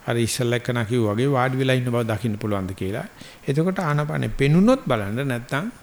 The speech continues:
ඒකේ මේ මුල මැද අග බලන්න, ගෙවෙන හැටි බලන්න වගේ උ-, උත්සාහ කෙරුවොත් අනවශ්‍ය වෙහෙසක් මතුවෙනවා. අනවශ්‍ය ඉසේකක්කු මතුවෙනවා. අ, ස්ථිර රෝගයක් ඇති කරනවා කියන එක නෙවෙයි මම මේ කියන්නේ.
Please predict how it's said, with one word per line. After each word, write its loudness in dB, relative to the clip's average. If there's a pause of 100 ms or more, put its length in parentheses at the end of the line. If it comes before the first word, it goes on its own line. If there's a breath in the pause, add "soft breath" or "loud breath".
(160)
ඒකේ -4
මේ 0
මුල 0
මැද 0
අග 0
බලන්න, -2
ගෙවෙන 0
හැටි 0
බලන්න -2
වගේ -2 (520 loud breath)
උ-, -4
උත්සාහ 2
කෙරුවොත් -2 (160)
අනවශ්‍ය 0
වෙහෙසක් 4
මතුවෙනවා. -6 (180)
අනවශ්‍ය -2
ඉසේකක්කු 0
මතුවෙනවා. 0 (640 loud breath)
අ, -2 (320)
ස්ථිර -2
රෝගයක් 2
ඇති -2
කරනවා 0
කියන -2
එක -4
නෙවෙයි 4
මම 2
මේ 0
කියන්නේ. -2